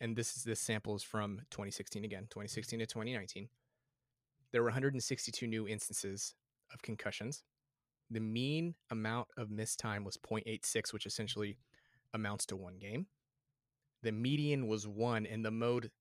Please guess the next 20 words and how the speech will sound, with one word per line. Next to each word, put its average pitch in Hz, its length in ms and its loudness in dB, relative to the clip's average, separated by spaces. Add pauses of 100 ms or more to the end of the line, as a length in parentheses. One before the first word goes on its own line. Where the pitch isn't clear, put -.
(240)
was 113 140 6
zero. 110 520 4
However, 110 640 6 (840)
sample 135 600 2
it 139 60 6
out. 107 220 4 (1300)
When 117 220 2
a 107 80 -4
player 123 340 4
has 151 220 4
a 113 40 0
first-time 131 560 0
concussion, 120 640 -2 (600)
in 110 140 0
this 113 140 2
sample, 113 360 -2
forty-two 139 460 2
percent 120 460 0 (280)
of 107 120 -2
players 92 500 2